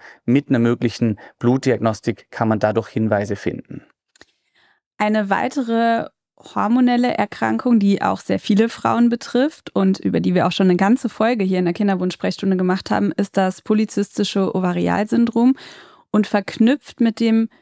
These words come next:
Speaker 2: P C O S ist auch häufig eine Insulinresistenz.
Speaker 1: Ja.
Speaker 2: Und auch so eine Insulinresistenz kann eine metabolische Ursache für vermehrte Fehlgeburten sein.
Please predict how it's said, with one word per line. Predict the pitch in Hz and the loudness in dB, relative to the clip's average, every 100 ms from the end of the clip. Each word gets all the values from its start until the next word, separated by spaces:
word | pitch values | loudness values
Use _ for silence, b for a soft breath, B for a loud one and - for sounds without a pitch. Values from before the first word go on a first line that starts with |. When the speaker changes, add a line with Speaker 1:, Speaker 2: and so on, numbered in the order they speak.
| b | b
Speaker 2:
P | - 220 | -2 -2
C | - 226 | 0 -2
O | |
S | 208 - 214 | 0 0 -2
ist | - 220 - | -4 -8 -4
auch | 202 - | -4 -2
häufig | 190 208 226 - | -2 0 -2 -2
eine | 202 196 196 - | 2 2 2 0
Insulinresistenz. | 208 196 214 247 254 180 170 - - - - - | 0 2 4 4 4 2 -2 -8 -6 -4 -2 -4
Speaker 1:
Ja. | - | -2
Speaker 2:
Und | 196 - B B B B B | -2 -2 B B B B B
auch | - 240 - - | -4 -4 -6 -16
so | - 214 | -6 -2
eine | 202 202 | 2 2
Insulinresistenz | 208 202 202 302 349 185 180 180 - 208 196 262 - | 2 2 2 2 2 -2 -6 -8 -6 -2 0 0 -4
kann | - - 226 | -8 -4 -2
eine | - 208 208 208 208 | 0 0 2 0 0
metabolische | - 202 277 277 196 190 190 196 - 190 - | 0 2 2 0 0 0 0 0 -2 -4 0
Ursache | 208 208 202 202 - 220 247 - b b b b b | 0 2 0 -2 -2 0 0 -4 b b b b b
für | _ - 226 220 220 - _ _ _ _ _ - | _ -2 0 2 0 -4 _ _ _ _ _ -2
vermehrte | 202 202 220 220 | 0 2 0 -2
Fehlgeburten | - 214 202 196 202 - 190 | 0 0 0 -2 -2 0 0
sein. | 190 185 170 - | 2 2 2 0